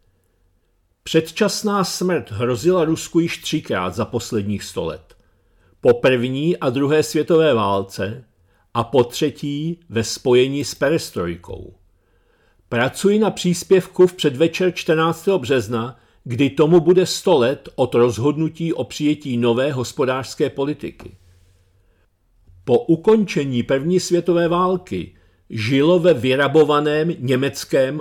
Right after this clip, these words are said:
a rakousko-uherském Rusku přibližně sto třicet pět milionů občanů.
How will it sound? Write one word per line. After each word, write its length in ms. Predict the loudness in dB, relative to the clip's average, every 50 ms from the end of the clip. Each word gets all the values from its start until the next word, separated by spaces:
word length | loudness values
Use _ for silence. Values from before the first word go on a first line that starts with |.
| -6 -4
a 80 | -2
rakousko-uherském 1400 | -2 0 2 2 0 0 0 0 0 0 0 0 0 0 0 0 0 0 -2 -6 -6 -2 -2 -2 0 -2 -6 -10 -12 _ _ -4
Rusku 720 | -2 0 0 0 0 -2 -10 -10 -6 -6 -6 -6 -6 -12 _ _ _
přibližně 680 | -8 -4 -2 -2 0 0 0 0 0 0 -2 -4 -4
sto 300 | -4 -4 -6 -2 -2 -2
třicet 500 | -2 -2 -6 -8 -6 -4 -4 -4 -4 0
pět 220 | 0 0 0 0 -2
milionů 500 | -4 -4 -2 -2 -2 -2 -2 -2 -4 -4
občanů. 600 | -4 -6 -8 -10 -10 -8 -6 -6 -8 -8 -10